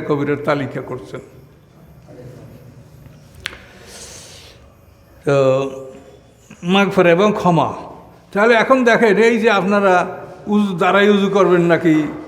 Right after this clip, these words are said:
তা নামাজের সময় এখান থেকে বুদম খোলা থাকলে কি হয়, তো এইসব মশলা নিয়ে আপনারা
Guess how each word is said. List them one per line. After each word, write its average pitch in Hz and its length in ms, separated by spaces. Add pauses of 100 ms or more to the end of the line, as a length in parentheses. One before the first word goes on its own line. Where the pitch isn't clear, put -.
(320)
তা 175 100
নামাজের 190 480
সময় 190 280
এখান 190 140
থেকে 190 140
বুদম 175 380
খোলা 185 260
থাকলে 170 320
কি 165 200
হয়, 139 300 (520)
তো 202 60
এইসব 208 560
মশলা 196 500
নিয়ে 185 220
আপনারা 175 520